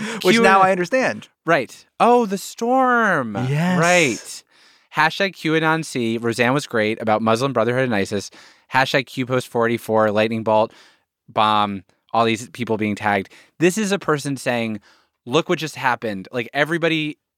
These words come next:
Speaker 2: everybody in QAnon rally, like, one of our people, Roseanne, just got taken out. And what she was talking about was foretold in the QAnon scripture, and what was going to happen to her, I think this person is also saying was foretold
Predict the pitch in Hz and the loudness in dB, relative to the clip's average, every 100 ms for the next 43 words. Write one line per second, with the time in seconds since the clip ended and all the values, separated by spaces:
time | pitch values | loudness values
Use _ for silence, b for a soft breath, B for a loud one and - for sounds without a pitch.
0 | 147 180 190 190 170 151 143 127 123 - | -2 -2 0 -2 -4 -4 -2 -2 -4 -10
1 | 101 110 113 104 95 95 95 120 117 113 | -6 0 0 0 -4 -10 -6 -6 -2 0
2 | 135 147 143 127 - 151 143 110 113 139 | 2 4 2 0 -4 -4 0 0 0 -4
3 | _ 123 120 123 117 110 - 110 - 123 | _ -4 -2 0 0 -2 -4 -6 -4 -6
4 | 117 113 104 95 b b b b - 131 | -2 0 0 -2 b b b b -2 -2
5 | 113 123 151 - 147 135 - 120 - 120 | 2 2 2 0 -4 -4 -2 -2 0 -2
6 | 110 104 101 b b 113 117 - 120 - | 0 0 -2 b b -2 -2 0 0 2
7 | 120 120 120 117 104 101 - 120 110 104 | 2 4 2 0 -4 -4 0 0 0 -4
8 | - 143 135 131 123 120 b b b 123 | -4 -6 -4 0 0 -2 b b b -2
9 | 120 110 143 135 117 120 113 98 - 120 | 0 2 0 0 -2 0 0 -2 0 0
10 | - - 101 95 - 101 - - 202 196 | -2 -4 -4 -4 -6 -10 -12 -8 0 2
11 | 107 - b b b 117 - 117 113 104 | 0 -6 b b b -8 -4 -2 -2 0
12 | - 117 110 95 98 92 92 - - 92 | 0 0 -2 -4 -4 -4 -6 -6 -6 -6
13 | 95 90 90 | -4 -4 -6